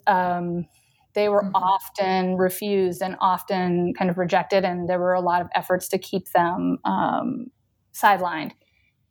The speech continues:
Speaker 2: Mm.
Speaker 1: Native women, Chinese and Chinese American women, and, um, Hispanas, there's a, there are different kinds of stereotypes,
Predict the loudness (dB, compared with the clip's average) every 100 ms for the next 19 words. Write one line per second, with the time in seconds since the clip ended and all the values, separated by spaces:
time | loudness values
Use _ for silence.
0 | _ _ -10 -10 -10 _ _ _ -4 0
1 | 2 2 0 -2 0 2 0 0 -2 -6
2 | -10 -6 -2 0 0 -4 -14 -16 -4 0
3 | 2 0 0 0 -2 0 0 0 -2 -2
4 | -4 -6 _ _ -2 2 2 2 0 -4
5 | -6 -8 -4 -6 -4 -2 0 0 -2 -10
6 | _ _ _ -2 -2 0 0 2 2 2
7 | 2 2 0 -2 0 2 2 2 0 -2
8 | -2 0 0 0 0 2 2 -2 -8 -6